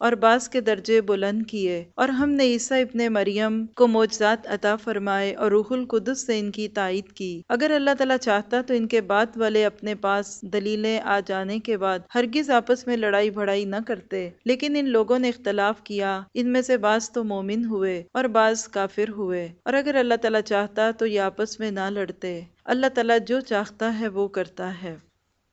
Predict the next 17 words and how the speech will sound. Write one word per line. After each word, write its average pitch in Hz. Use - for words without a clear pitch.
ये 226
थी 226
आयत 196
नंबर 196
टू 220
फिफ्टी 196
थ्री। 196
इसका 247
उन्वान 214
है 247
तफरीक 214
अंबिया 196
कुफ्र 202
है। 170
तफरीक 226
बैनल 226
अंबिया, 185